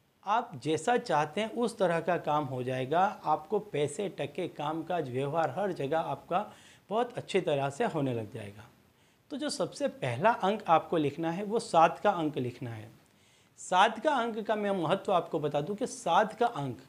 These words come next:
काफ़ी लकी नंबर है। सात का अंक जिस व्यक्ति के साथ जुड़ जाता है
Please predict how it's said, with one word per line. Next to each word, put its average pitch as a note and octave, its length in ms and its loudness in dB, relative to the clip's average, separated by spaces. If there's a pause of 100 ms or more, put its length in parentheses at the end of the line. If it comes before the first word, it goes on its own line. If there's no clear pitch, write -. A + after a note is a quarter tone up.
काफ़ी G#3 340 -2
लकी C#3+ 400 0
नंबर B2 300 -2
है। A#2 200 -10 (440)
सात F#3+ 420 2
का C4+ 160 2
अंक E3+ 360 0 (320)
जिस B3+ 340 -2
व्यक्ति G3+ 500 2
के G#3 180 0
साथ E3+ 420 0
जुड़ C#3 340 2
जाता D3+ 360 2
है G3+ 520 -6